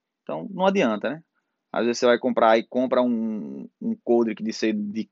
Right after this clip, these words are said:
Kydex, só que é com, porra, com outro material plástico de qualidade totalmente diferente.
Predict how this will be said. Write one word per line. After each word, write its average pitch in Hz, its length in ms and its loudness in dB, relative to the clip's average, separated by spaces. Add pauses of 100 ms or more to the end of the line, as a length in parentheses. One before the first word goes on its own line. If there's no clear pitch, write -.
Kydex, 127 560 4
só 110 120 2
que 120 120 -4
é 113 60 -2
com, 113 280 -12 (120)
porra, 113 180 0
com 113 300 -2
outro 113 220 -4
material 110 460 2 (240)
plástico 107 580 0 (480)
de 110 240 -12
qualidade 110 480 -2
totalmente 123 380 -4
diferente. 120 720 -6